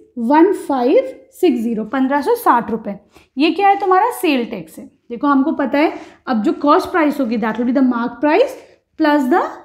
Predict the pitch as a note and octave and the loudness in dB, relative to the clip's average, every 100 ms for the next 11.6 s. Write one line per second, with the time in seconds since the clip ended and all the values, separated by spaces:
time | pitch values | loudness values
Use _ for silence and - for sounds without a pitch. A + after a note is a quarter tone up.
0 | _ _ _ D4+ F#3+ - - _ _ - | _ _ _ -6 -6 -8 -20 _ _ -6
1 | G#3+ G4 D#5 - - _ _ _ - A#3+ | 0 0 0 -4 -20 _ _ _ -4 -2
2 | A#3+ A3+ G3+ A#3+ B3 C#4 E4+ - - - | 0 0 0 2 4 4 4 0 -14 -20
3 | _ _ _ _ _ _ _ _ _ _ | _ _ _ _ _ _ _ _ _ _
4 | _ _ _ _ _ _ _ _ C4 A#3+ | _ _ _ _ _ _ _ _ 2 4
5 | A3 C4+ D4+ F#4 A#4 - _ _ _ _ | 2 4 4 4 0 -10 _ _ _ _
6 | - A#3+ B3 A#3+ A#3+ C#4+ D#4 - - _ | -6 -2 0 0 4 4 4 -2 -14 _
7 | _ _ _ _ D4 D4 C4 G#3 A#3 C#4 | _ _ _ _ 0 2 2 2 2 2
8 | - - - _ _ _ _ _ _ _ | 0 -8 -20 _ _ _ _ _ _ _
9 | _ _ _ _ _ _ _ _ C4+ A3 | _ _ _ _ _ _ _ _ 0 4
10 | C4+ C4+ C4 A#3 C#4 C4 C4 A#3+ A#3+ A#3+ | 4 4 -2 0 2 4 2 2 0 -2
11 | - - E4 C5 - | -4 2 4 4 2